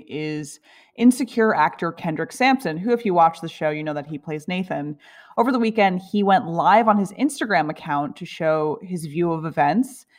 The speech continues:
Meanwhile, he could be seen on a C N N broadcast where viewers saw him get hit by a police baton on T V.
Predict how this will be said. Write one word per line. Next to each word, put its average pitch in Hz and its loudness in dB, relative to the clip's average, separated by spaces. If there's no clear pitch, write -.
Meanwhile, 165 6
he 208 -2
could 214 0
be 196 -2
seen 226 -2
on 170 2
a 175 -4
C - -6
N 185 0
N 165 0
broadcast 160 2
where 156 0
viewers 202 -2
saw 208 2
him 175 -4
get 156 -2
hit 233 -6
by 170 4
a 160 2
police 175 -6
baton 185 -2
on 165 -2
T 160 -12
V. 156 -8